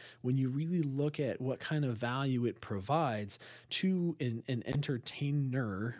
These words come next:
or, or to the, the person looking for entertainment, you're a live human being that is interacting with them, that is creating this experience that they don't get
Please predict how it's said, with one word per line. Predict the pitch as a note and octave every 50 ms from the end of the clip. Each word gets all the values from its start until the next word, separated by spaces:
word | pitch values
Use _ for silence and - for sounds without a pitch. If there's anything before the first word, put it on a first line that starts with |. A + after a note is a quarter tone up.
| - -
or, | C3 C3 - -
or | C3+ B2 A#2
to | - - - C#3 C3 C3 B2
the, | A2+ A#2+ A2+ A2+ A2 A2 -
the | - A2+
person | - - D#3 - - C3+ C3
looking | C#3 D3 - D#3
for | C#3 - B2+
entertainment, | B2 A2 G2 F#2 - - F3 F#3+ D#3+ A2+ F#2+ F#2 - - - - - -
you're | - C#3+ D3 D3
a | A#2 A2
live | A2 A2 A#2+ A#2+ C3+ D#3+ F3+ F3 D#3+
human | - - E3 E3 E3+ E3 D#3+ C3
being | G#2+ A2+ A2 G#2+ G#2+ G#2+ G2+
that | G2 F#2+
is | G2 G2 - - -
interacting | C3+ C3+ D3+ D3+ C#3+ C3 B2+ A#2+ A#2 - - G#2+ G2+ F#2
with | F2+ E2+ - -
them, | F2 F2 F2 F2
that | F2+ F#2+ F#2
is | F#2 F2+ -
creating | - - - C3 A#2+ A2+ A#2+ D3 D#3+ E3+ D#3+
this | D#3 D3 - -
experience | C3 - - - - C#3+ C3+ C3+ C3+ B2+ A#2+ - -
that | A#2+ G#2+ -
they | - A2 G#2+
don't | F#2+ F2+ F#2 A2 G#2+ A2 A2+ A#2 G#2 F#2+ F#2
get | G2 A2+ G#2+ F#2+ -